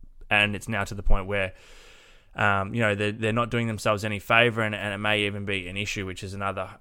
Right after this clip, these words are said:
a whole nother story. But, you know, the way you approach that conversation is quite detrimental to how that person takes it. And, um, I guess we'll touch on that later in the show. But first of all, uh, as I said, I want to talk about how to know whether or not you're training enough.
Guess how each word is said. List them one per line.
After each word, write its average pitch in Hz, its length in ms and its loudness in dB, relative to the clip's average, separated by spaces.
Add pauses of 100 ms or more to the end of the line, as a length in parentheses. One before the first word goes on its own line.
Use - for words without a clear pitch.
(160)
a 101 60 -14
whole 123 260 -4
nother 107 220 -2
story. 107 400 -2
But, 101 280 0 (760)
you 107 120 -4
know, 101 120 0
the 101 140 -2
way 110 160 4
you 113 100 0
approach 110 360 0
that 95 120 -6
conversation 101 720 -6
is 95 160 -10
quite 101 240 -2
detrimental 101 560 -4
to 92 200 -12
how 107 220 2
that 107 160 0
person 98 280 6
takes 131 300 -4
it. 143 160 -6 (440)
And, 101 280 -6
um, 95 220 -4
I 98 80 -4
guess 98 220 -8
we'll 101 100 0
touch 98 240 -6
on 95 160 -4
that 95 300 -6
later 98 240 -4
in 92 80 -10
the 90 40 -12
show. 107 280 2
But 104 260 0 (800)
first 165 380 2
of 139 100 -2
all, 139 240 4
uh, 110 300 0
as 107 100 -2
I 104 60 -4
said, 139 360 2
I 117 40 -14
want 107 160 -4
to 101 60 -10
talk 104 200 -4
about 101 220 -4
how 101 160 -2
to 98 40 -8
know 98 200 -6
whether 95 240 -6
or 92 40 -8
not 92 200 -8
you're 87 80 -12
training 95 300 -6
enough. 104 440 0